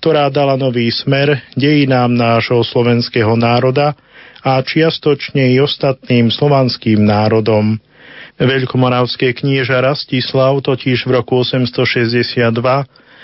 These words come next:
poslal byzantskému cisárovi Michalovi tretiemu posolstvo tohto znenia: Náš ľud sa pohanstva zriekol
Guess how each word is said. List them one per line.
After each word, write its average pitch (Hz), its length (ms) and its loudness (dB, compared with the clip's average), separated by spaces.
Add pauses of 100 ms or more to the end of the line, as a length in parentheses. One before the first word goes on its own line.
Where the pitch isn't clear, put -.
(120)
poslal 135 480 0
byzantskému 127 720 0
cisárovi 135 720 0
Michalovi 143 560 0
tretiemu 131 640 0
posolstvo 123 800 -2
tohto 127 480 -2
znenia: 113 720 0 (1300)
Náš 127 440 0
ľud 151 200 0 (220)
sa 123 260 -2
pohanstva 143 640 -2
zriekol 131 800 0